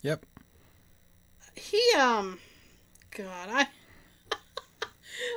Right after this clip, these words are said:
Speaker 2: I've said it like a hundred times. He looks like the type of guy who would shake your hand
Speaker 1: <laughs>
Speaker 2: and put his hand on your shoulder for an uncomfortable amount of time. He just looks like that guy.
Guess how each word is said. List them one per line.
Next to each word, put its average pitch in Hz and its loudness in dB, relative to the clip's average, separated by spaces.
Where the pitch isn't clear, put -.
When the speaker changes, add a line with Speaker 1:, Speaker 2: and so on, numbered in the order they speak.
Speaker 2:
I've 480 2
said 415 4
it 302 4
like 254 6
a 202 4
hundred 226 2
times. 196 4
He 330 0
looks 277 -2
like 240 0
the 208 -8
type 220 -4
of 208 -4
guy 208 4
who 240 12
would 190 -2
shake 233 4
your 214 2
hand 208 4
Speaker 1:
<laughs> - -6
Speaker 2:
and 214 -6
put 302 4
his 196 0
hand 247 4
on 233 6
your 196 2
shoulder 214 4
for 185 -2
an 180 -4
uncomfortable 240 4
amount 190 -2
of 175 -8
time. 175 2
He 254 0
just 269 -4
looks 302 -2
like 208 2
that 208 4
guy. 160 -4